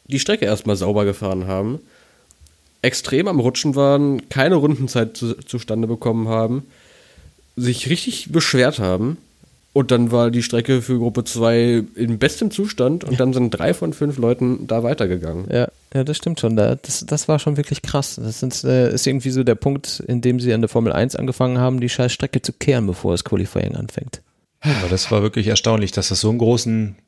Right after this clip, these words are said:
Speaker 3: Nachteil gegeben hat.
Speaker 2: Mhm.
Speaker 3: Auch dann in der Superpole, ähm, hatte Vergne ja das Pech, dass er halt nur Fünfter war vorher in der Gruppenphase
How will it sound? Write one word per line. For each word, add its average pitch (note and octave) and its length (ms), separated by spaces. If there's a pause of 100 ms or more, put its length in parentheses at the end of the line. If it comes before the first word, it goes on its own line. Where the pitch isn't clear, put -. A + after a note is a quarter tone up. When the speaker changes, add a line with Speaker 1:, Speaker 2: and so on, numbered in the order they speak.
Speaker 3:
Nachteil G2+ 380
gegeben F#2 380
hat. C#3 80
Speaker 2:
Mhm. C3 100
Speaker 3:
Auch A2 100
dann A2+ 280 (320)
in A#2+ 100
der A2 100
Superpole, G2+ 720
ähm, G#2 220
hatte G#2+ 220
Vergne G#2+ 260
ja B2+ 60
das B2+ 200
Pech, C#3 220
dass - 160
er A2 120
halt G2+ 160
nur G#2 300
Fünfter A#2 400
war G2+ 180
vorher A2+ 300
in A#2+ 60
der A2 100
Gruppenphase B2 640